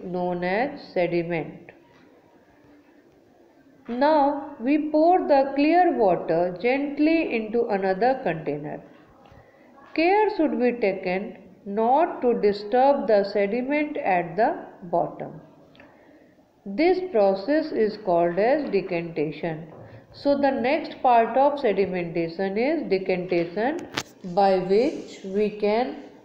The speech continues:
transfer pure water or clean water into another container. Next method is filtration.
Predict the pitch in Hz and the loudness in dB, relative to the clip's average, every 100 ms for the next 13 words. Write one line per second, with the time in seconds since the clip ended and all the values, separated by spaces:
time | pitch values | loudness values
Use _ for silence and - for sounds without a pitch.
0 | _ _ _ _ 254 269 302 294 - 320 | _ _ _ _ 0 2 0 -2 0 0
1 | - - 220 208 196 165 180 185 185 277 | 0 0 2 4 2 2 2 0 2 2
2 | 311 320 - - 190 190 190 240 285 302 | 2 0 -8 -6 -2 -2 -2 -2 -2 0
3 | 269 196 180 220 254 - 185 180 240 196 | 0 0 2 2 0 0 -4 0 0 0
4 | 175 165 214 285 - 311 302 311 208 160 | -2 -2 -2 -2 -2 -2 0 0 -2 -4
5 | - - - - - - - - _ - | -10 -16 -20 -20 -20 -20 -20 -20 _ -20
6 | _ _ _ _ _ _ - - - - | _ _ _ _ _ _ -20 -20 -20 -20
7 | - 262 330 381 - - 233 214 208 247 | -6 0 2 2 -4 -8 -2 -2 0 0
8 | 254 269 285 285 196 185 180 160 151 - | 2 2 0 0 0 0 0 -2 -2 -2
9 | 156 151 | -4 -4